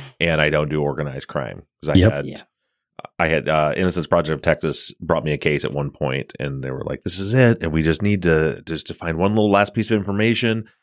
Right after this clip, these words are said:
Speaker 2: We think we know who it is. We
Speaker 3: Mm-hmm.
Speaker 2: think it's the, it's the drug cartel." And I said, "You're out of your mind if you
Speaker 3: <laughs> Yeah.
Speaker 2: think I'm gonna go on the radio and talk about the drug cartels and,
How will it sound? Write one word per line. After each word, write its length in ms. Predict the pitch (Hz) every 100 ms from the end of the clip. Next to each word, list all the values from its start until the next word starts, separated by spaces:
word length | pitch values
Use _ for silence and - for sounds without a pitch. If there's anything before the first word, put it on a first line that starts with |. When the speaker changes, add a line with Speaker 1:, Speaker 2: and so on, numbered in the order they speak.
| _ -
Speaker 2:
We 80 |
think 200 | 87 110
we 100 | 110
know 140 | 104 101
who 120 | 95
it 80 | 87
is. 320 | 110 113 107 _ _ _ 92
We 80 |
Speaker 3:
Mm-hmm. 100 | 90
Speaker 2:
think 220 | 104 113 113
it's 180 | -
the, 180 | - 95 -
it's 200 | 110 -
the 120 | - 82
drug 320 | 87 110 92
cartel." 580 | 90 82 - 78 65 76
And 140 | 76
I 60 | 71
said, 180 | - 82
"You're 280 | 120 151 - _
out 240 | 98 117 117
of 140 | 90
your 380 | 92 98 104 98
mind 800 | 92 - 98 113 107 90 78 -
if 60 | -
you 60 | -
Speaker 3:
<laughs> 20 |
Yeah. 140 | 131
Speaker 2:
think 220 | 107 92 - - - 160 -
I'm 160 | 98 117
gonna 180 | 117
go 220 | 101 107 107
on 160 | 104
the 80 | 101
radio 560 | 98 104 98 90 82 87
and 160 | 90
talk 240 | 95 90 87
about 280 | 85 85 -
the 60 |
drug 260 | 80 87 82
cartels 580 | 80 76 78 76 76 -
and, 420 | 92 82 78